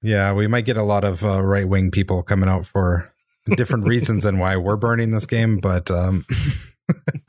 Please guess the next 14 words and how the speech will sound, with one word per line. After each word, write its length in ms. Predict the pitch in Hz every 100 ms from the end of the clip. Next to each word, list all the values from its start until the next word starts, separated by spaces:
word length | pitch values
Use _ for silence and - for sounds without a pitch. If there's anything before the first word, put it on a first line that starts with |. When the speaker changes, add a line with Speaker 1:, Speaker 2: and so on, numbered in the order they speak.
| 190 - _ _ 147
Speaker 2:
Leave 200 | 160 170
your 80 |
twenty 240 | 156 165 151
twenty-four 420 | 156 147 147 143
signs 260 | 143 139 131
at 60 |
home, 300 | 117 135 127
people. 260 | 120 117 113
Know 1160 | - - - - - _ _ - 170 170 143 143
what 80 |
this 100 | 139
is 180 | 113 135
Speaker 1:
Uh, 40 | 131
Speaker 2:
about. 380 | 135 117 123